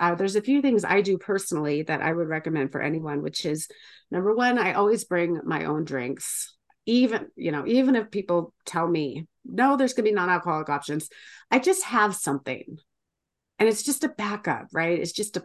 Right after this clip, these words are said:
plan B in case they forgot, in case, you know, something happens. I'm not reliant on somebody else, uh, to have, uh, my best interests at heart. Um, number two, I always have a plan B,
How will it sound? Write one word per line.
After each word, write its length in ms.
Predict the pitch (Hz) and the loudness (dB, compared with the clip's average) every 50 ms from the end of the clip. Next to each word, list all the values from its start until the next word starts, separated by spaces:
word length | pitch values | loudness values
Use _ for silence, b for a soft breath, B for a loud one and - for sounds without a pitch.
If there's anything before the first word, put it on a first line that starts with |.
| - _ - | -10 _ -10
plan 420 | - - 214 262 294 330 339 294 | -2 2 4 4 6 6 6 4
B 440 | 226 214 214 208 202 208 202 202 202 - _ _ | 4 4 2 4 4 4 2 2 0 -2 _ _
in 180 | - 175 165 180 | -4 -2 -2 -2
case 240 | 175 196 170 160 - | -2 -2 -4 -4 -2
they 180 | - 156 180 | 0 0 0
forgot, 600 | 214 214 - 254 226 196 202 185 180 180 175 - | 2 2 0 -2 0 2 4 6 6 6 4 2
in 180 | - 185 175 160 | 0 -2 -4 -4
case, 500 | - 170 170 160 160 - - - - - - | -2 -2 0 0 0 0 -2 -4 -4 -8 -8
you 160 | - 175 156 | -6 -4 -4
know, 260 | 139 143 - - 170 - _ _ | -4 -4 -6 -8 -10 -14 _ _
something 400 | - - - - - - 196 185 | -14 -8 -6 -6 -4 -2 -2 -2
happens. 560 | 175 165 165 151 147 - 156 156 160 156 - - b b b b b b b b | 0 0 0 0 0 0 -2 -2 -2 -2 -4 -10 b b b b b b b b
I'm 220 | 180 185 208 226 | 0 2 4 6
not 220 | 240 220 208 - - | 6 4 4 4 2
reliant 680 | 185 180 175 170 170 175 175 170 175 160 160 - - - | 0 0 2 2 4 4 4 4 4 4 4 2 0 0
on 160 | 147 156 160 | 0 0 0
somebody 520 | 160 - - 160 151 170 160 156 160 151 - | 0 0 0 2 2 2 2 2 2 2 2
else, 500 | - 139 143 147 135 - - - - - - - | 0 0 0 -2 -2 -4 -4 -4 -4 -6 -4 -2
uh, 300 | - 147 143 147 147 147 - - - _ _ _ _ _ _ - | 0 2 2 2 0 -2 -4 -6 -12 _ _ _ _ _ _ -4
to 240 | - - 160 160 160 | 0 2 2 2 2
have, 560 | 156 151 - - 165 147 156 156 151 151 - - b b b b b b b b _ - | 0 -2 -2 2 4 4 4 4 2 0 -6 -14 b b b b b b b b _ -4
uh, 200 | - 156 147 151 147 | -2 0 0 0 2
my 320 | 165 170 175 170 165 170 175 | 2 4 6 6 6 6 4
best 260 | 170 170 156 - - | 4 2 2 2 2
interests 360 | 135 147 143 160 131 - - | 0 0 0 -2 -6 -6 -6
at 80 | 135 - | -8 -6
heart. 260 | - - - - - _ _ _ _ - | -6 -6 -8 -8 -14 _ _ _ _ -2
Um, 320 | - 165 175 175 175 175 175 - | 2 4 6 6 6 6 4 4
number 200 | 196 196 208 220 | 4 4 6 6
two, 320 | 214 214 - - 247 262 247 | 4 4 4 4 6 6 6
I 240 | - - 196 - - - | 4 2 0 -2 0 2
always 360 | 208 208 220 247 254 262 247 | 6 8 8 8 8 6 4
have 160 | 226 220 196 | 2 0 0
a 80 | 208 196 | 0 0
plan 360 | - - 190 165 165 165 160 | -2 -2 -2 0 0 0 0
B, 420 | 147 151 139 143 139 143 123 - | 0 0 0 2 2 0 -2 -4